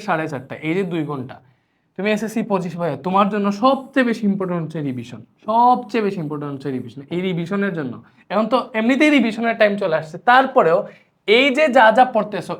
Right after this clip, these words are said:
এইগুলাতে যা যা পড়তেছো, ঠিক আছে, এইগুলাতে যা যা পড়তেছো, এইগুলাই তুমি এখানে রিভিশন দেওয়ার চেষ্টা করবা। আগের দুই তিন দিন আগে যা পড়ছো, এগুলা রিভিশন দেওয়ার চেষ্টা করবা, সূত্রগুলা রিভিশন দেওয়ার চেষ্টা করবা। রিভিশনের জন্য এই দুই ঘন্টা, ঠিক আছে, পারফেক্ট একটা টাইম রিভিশনের জন্য। এরপরে সাড়ে চারটা থেকে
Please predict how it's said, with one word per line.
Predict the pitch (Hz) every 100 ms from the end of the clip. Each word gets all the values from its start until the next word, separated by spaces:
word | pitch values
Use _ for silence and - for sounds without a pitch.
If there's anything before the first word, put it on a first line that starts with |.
| 175
এইগুলাতে | 175 180 170 175 151
যা | 135
যা | 135
পড়তেছো, | 120 - 113 - 127
ঠিক | 196
আছে, | 190 170
এইগুলাতে | 170 196 190 160
যা | 135
যা | 139
পড়তেছো, | 120 131 127 - -
এইগুলাই | 262 277 277 269 254 208
তুমি | 185 165
এখানে | 147 151 143
রিভিশন | 135 127 135
দেওয়ার | 123 117
চেষ্টা | _ 113
করবা। | 101 101 - 170
আগের | 165 190 180
দুই | 165
তিন | 170 170
দিন | 180 165
আগে | 156 143
যা | 131
পড়ছো, | 117 - 175 - _ _
এগুলা | 202 196 185
রিভিশন | 147 143 139
দেওয়ার | 131 127
চেষ্টা | 127 131
করবা, | 127 139
সূত্রগুলা | 139 135 156 147
রিভিশন | 147 127 127 123
দেওয়ার | 120
চেষ্টা | - 117
করবা। | 117 131 135
রিভিশনের | 156 143 165 151
জন্য | 143 123
এই |
দুই | 107 110
ঘন্টা, | _ _ _ _ _ -
ঠিক | 165
আছে, | 151 -
পারফেক্ট | 220 226 233 214 156
একটা | - 139
টাইম | 117 113 123
রিভিশনের | 120 131 107 104
জন্য। | 104 _ _ _ -
এরপরে | 226 214 175 120 - _ _
সাড়ে | 202 214 220
চারটা | 220 220 214
থেকে | 208 190